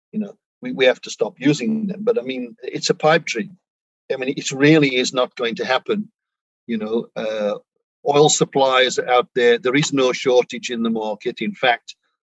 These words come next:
uh, there's various analysts still say there's a glut. The United States has continued to growing their production. Um,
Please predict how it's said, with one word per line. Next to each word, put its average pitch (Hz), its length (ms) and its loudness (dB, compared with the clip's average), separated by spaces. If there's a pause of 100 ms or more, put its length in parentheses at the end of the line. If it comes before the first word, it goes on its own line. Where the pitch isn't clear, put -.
(240)
uh, 107 200 -6
there's 110 200 -6
various 120 480 4
analysts 113 280 -4
still 120 180 -4
say 110 220 -2
there's 104 200 -12
a 104 80 -6
glut. 95 360 -6 (500)
The 113 100 -6
United 127 360 0
States 123 360 2
has 110 100 -6
continued 117 540 -4
to 107 80 -8
growing 117 520 2 (260)
their 117 160 6
production. 110 720 -2 (680)
Um, 110 640 -4